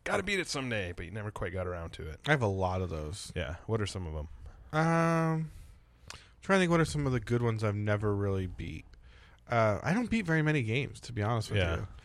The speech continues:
Speaker 1: 'Cause you play a lot of, like, multiplayer.
Speaker 2: I play a lot of multiplayer, so
Speaker 1: Yeah.
Speaker 2: single player story. Like, honestly, I didn't beat Skyrim. I don't know if anyone beat Skyrim.
Speaker 1: I did.
Speaker 2: But, you know, I got, <laughs> I put, like,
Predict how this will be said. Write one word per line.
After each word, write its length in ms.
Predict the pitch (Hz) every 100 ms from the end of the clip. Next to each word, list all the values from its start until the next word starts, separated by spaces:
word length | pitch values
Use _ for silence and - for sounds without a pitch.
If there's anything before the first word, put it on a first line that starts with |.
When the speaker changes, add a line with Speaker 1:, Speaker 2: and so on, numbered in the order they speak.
| -
Speaker 1:
'Cause 140 | 120
you 80 | 170
play 180 | - 110
a 80 | 90
lot 180 | 87
of, 140 | 82 78
like, 140 | 85 80
multiplayer. 600 | 110 - 78 78 78 104
Speaker 2:
I 60 |
play 180 | 151 160
a 40 | 127
lot 200 | 127 131
of 60 |
multiplayer, 460 | 123 117 107 98 87
so 100 | 110
Speaker 1:
Yeah. 100 | 90
Speaker 2:
single 240 | - 147
player 420 | 127 135 123 117 110
story. 320 | - 123 110 - - -
Like, 180 | - 139 -
honestly, 540 | 127 160 135 127 120 -
I 80 | -
didn't 180 | 147 139
beat 160 | 113 104
Skyrim. 500 | - 113 110 107 104
I 60 | 117
don't 80 | 127
know 60 |
if 80 | 107
anyone 260 | 107 101 92
beat 140 | 95
Skyrim. 520 | - 90 90 85 95 95
Speaker 1:
I 60 |
did. 280 | 107 82 - - -
Speaker 2:
But, 320 | 131 117 -
you 80 | 139
know, 240 | 131 110 -
I 140 | 131
got, 460 | 135 131 139 131 - - - -
<laughs> 440 | - 170 139 139
I 120 | 175
put, 160 | 202 226
like, 180 | 156